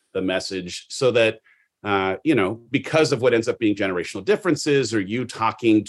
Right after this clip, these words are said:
to a, a younger generation, it didn't come off as,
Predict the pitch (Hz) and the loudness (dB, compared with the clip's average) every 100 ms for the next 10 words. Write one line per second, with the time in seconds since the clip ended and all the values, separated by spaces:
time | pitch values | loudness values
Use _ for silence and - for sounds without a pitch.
0 | - 110 101 92 90 101 98 95 90 90 | -2 2 4 4 2 -2 -2 -2 -4 -4
1 | 85 113 - 117 104 104 - 104 98 104 | -2 -2 -2 -4 -2 -4 -4 -4 0 0
2 | 110 95 85 - | -2 -4 -4 -8